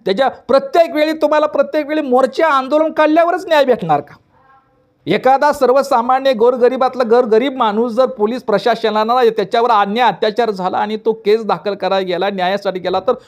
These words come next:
पोलीस प्रशासन त्याला गुन्हेगारासारखी वागणूक देतात आणि पोलिसांच्या या भीतीपोटी तो आपली तक्रारही करत नाही.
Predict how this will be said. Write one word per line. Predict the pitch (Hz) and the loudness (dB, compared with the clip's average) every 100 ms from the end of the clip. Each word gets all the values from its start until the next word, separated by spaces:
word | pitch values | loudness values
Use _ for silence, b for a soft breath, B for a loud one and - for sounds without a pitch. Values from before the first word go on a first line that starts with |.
| B B 214 | B B 0
पोलीस | 254 311 311 | 0 0 0
प्रशासन | 269 311 302 311 | 0 0 0 0
त्याला | 285 302 | 0 0
गुन्हेगारासारखी | 254 277 320 339 339 339 - 311 | 0 0 2 2 2 2 0 2
वागणूक | 294 247 233 202 | 2 2 0 0
देतात | 202 165 - _ _ _ _ _ _ _ _ | -2 -2 -8 _ _ _ _ _ _ _ _
आणि | 220 254 | -2 -2
पोलिसांच्या | 220 254 285 320 320 311 | 0 0 0 0 0 0
या | 311 | 2
भीतीपोटी | 302 269 - 311 320 | 2 0 0 -2 -2
तो | 320 330 | 0 2
आपली | 294 277 285 | 2 2 -2
तक्रारही | - 254 269 302 302 302 320 | -2 -2 0 2 2 2 2
करत | 254 226 208 | 0 0 -4
नाही. | 175 | -12